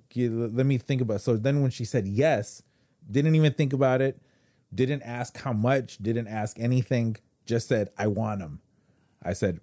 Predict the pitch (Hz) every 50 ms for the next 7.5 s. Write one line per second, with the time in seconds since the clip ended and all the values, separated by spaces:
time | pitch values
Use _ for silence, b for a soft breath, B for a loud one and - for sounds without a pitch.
0 | - - 85 90 95 92 90 - 131 123 135 135 - - - - 131 131 131 131
1 | 127 120 113 113 107 - - 117 117 120 127 123 123 123 127 123 123 107 120 123
2 | - - 120 110 98 98 95 - - - 123 110 - 127 120 120 120 117 110 113
3 | 98 98 95 101 101 101 95 104 95 - 95 104 104 98 - 104 104 92 - -
4 | - 95 92 98 98 95 87 - 90 85 85 87 82 80 98 - 95 92 - -
5 | 87 90 90 - _ _ - 107 110 110 117 110 98 - 98 87 85 92 92 101
6 | 101 98 95 - - _ _ _ _ _ _ _ _ _ - 95 98 - - 117
7 | 101 - 101 95 98 104 127 143 139